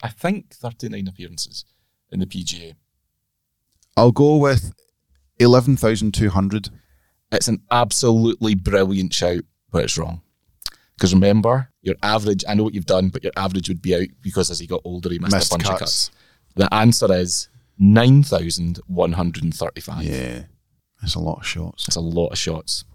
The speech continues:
Speaker 1: So there you go. I'm not even gonna give you your score out of seven. But to be honest, I'm glad because that's kind of proven my point about the P G A.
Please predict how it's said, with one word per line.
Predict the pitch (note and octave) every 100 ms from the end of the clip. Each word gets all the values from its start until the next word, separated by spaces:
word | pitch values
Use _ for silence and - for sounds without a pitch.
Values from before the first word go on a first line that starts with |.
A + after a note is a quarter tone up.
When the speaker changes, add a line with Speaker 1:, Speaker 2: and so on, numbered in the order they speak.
| _ _ _
Speaker 1:
So | -
there | G#2 A2
you | G#2
go. | F#2 F2+ F2 _ _ - _
I'm | A2 A2+
not | A2+
even | G#2
gonna | G2 F#2
give | F#2+ F2+
you | G2
your | F#2
score | - G2 F2+
out | -
of |
seven. | - F2+ F#2 F2+ _
But | C#3 C3 - _ -
to | -
be | C#3+ D3
honest, | G3+ G#3+ G3+ - -
I'm | C#3+
glad | A#2+ C#3 E3+ D3
because | D3 A#2+
that's | C#3+ D#3 - _ _ _
kind | - D3 D#3
of | D#3
proven | - C#3+ B2+
my | B2
point | A2 C3+ D3+ D3+
about | G2 G2+
the |
P | - G#2
G | G#2 C3+
A. | D#3